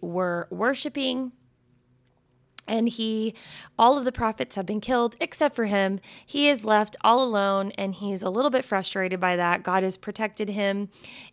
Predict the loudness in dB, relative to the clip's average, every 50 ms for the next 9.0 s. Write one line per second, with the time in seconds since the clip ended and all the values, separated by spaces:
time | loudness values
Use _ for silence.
0 | _ -2 -2 -2 -2 -2 -2 -2 -4 -4 -2 0 0 2 2 2 0 0 0 -2
1 | -4 -4 -4 -2 -2 -2 -4 -6 -8 -8 -10 -8 -8 -8 -8 -6 -4 -4 -2 -2
2 | -4 -4 -6 -8 -6 -4 0 4 4 6 4 4 0 -2 -2 0 0 0 0 0
3 | 0 0 0 0 0 0 0 0 2 2 2 2 0 -2 -4 -2 0 0 2 2
4 | 0 0 2 4 4 4 4 4 2 0 2 2 0 2 2 2 0 0 -2 -4
5 | -6 -10 -16 -20 -20 -18 -18 -20 -20 -18 -8 0 2 4 4 4 2 0 0 -2
6 | 0 0 0 -2 -2 -2 -2 -2 -4 -4 -2 0 0 2 2 0 -2 -4 -4 -2
7 | 0 2 2 2 2 2 2 2 0 -2 -6 -6 -2 -2 -2 -2 -2 -2 -2 -2
8 | -2 -4 -6 -6 -6 -4 -4 -4 -6 -6 -6 -8 -8 -6 -6 -6 -6 -8 -10